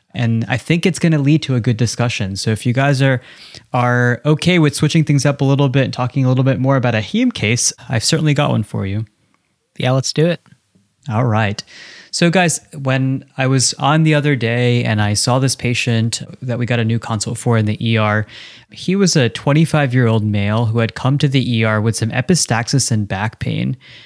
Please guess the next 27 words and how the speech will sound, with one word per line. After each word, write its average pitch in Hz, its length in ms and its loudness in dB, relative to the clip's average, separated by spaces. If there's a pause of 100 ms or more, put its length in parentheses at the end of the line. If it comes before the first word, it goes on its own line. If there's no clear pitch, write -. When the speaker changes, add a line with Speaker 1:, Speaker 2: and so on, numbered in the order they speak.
(260)
Speaker 1:
Unfortunately, 123 920 0
it 113 140 -2
turns 180 340 2
out 127 360 0
that 107 420 -2
this 120 200 0
gentleman 120 460 2
inf-, 113 320 -2 (120)
had 117 220 -4
been 165 160 2
drinking 120 360 2
a 107 40 2
little 104 280 0
bit, 110 240 -2
so - 120 -2
he 113 160 -2
was 131 240 2
intoxicated. 107 920 -2 (400)
So - 140 -6
the 147 80 2
history 262 520 0
is 240 100 2
a 233 80 4
little 214 320 2
bit 208 480 2
iffy, 190 480 0
but - 220 -2